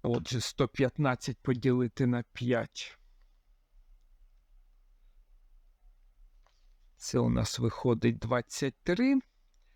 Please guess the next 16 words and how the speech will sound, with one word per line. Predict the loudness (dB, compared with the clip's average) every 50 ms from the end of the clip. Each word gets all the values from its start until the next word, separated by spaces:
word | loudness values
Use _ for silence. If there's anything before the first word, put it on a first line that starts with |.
| _ _ _ _ _ _
А | -2 -2 -2
двадцять | -2 -2 0 0 0 0 0 -4 -4 -4 -2 -2
три | -2 0 0 -2
помножити | -2 -2 -2 0 2 2 2 2 0 -2 -2 -4 -6 -6 _ -4 -2 0
на | 0 0 0 -2
три — | _ _ -2 0 0 0 -4 -6 _ _ _
це | -4 0 0 0
буде | 0 0 -4 -4 0 0 0
у | 2 2
нас | 2 2 0 -2 -4 -4
шістдесят | -4 -4 -2 -2 -4 -4 -6 -4 -4 -4 -4 -4 -4 0 2 0 0 _ _ -20 -20 _ _ _ _ _ _ _ _ _ _ _ _ _ _ _ _ _ _ _ 2
дев'ять. | 4 4 4 4 2 -2 -10 _ -18 -18 -18 _ _ _ _ _ _ -20 _ _ _ _ _ _ _ _ _ _ -20 _ _ _ _ _ _ _ -20 _ -20 -20 _ _ _ _ _ _ _ _ _ _ _ _ _ _ _ _ _ _ _ _ 0
Отже, | 0 2 2 2 0 -2 -2 -2 0 0
наш | 2 2 2 2 2 0 -2 -8
кут | -10 _ -4 -4 -4 -4 -6 -8
С | -10 -8 -8 -4 -2 0 2 2 2 0 -2 -4